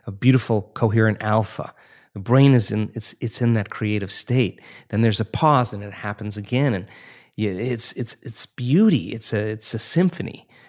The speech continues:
If you don't have that mechanism, you can have all the intention in the world,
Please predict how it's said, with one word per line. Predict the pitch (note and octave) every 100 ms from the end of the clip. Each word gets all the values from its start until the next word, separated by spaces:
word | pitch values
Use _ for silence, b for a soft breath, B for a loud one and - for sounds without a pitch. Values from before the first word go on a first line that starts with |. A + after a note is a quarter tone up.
| b b b b _ _ -
If | B2+
you | E3
don't | G#3
have | D#3 D3 G3 F#3+ B2+
that | A2 G2 - B2
mechanism, | C#3 F3+ C3 G2+ G#2 G#2
you | C3
can | -
have | D3+ B2+
all | C3 D3+
the | E3
intention | D3 C3+ C3+ C3+ - B2
in |
the | A#2
world, | G#2 C#3 - -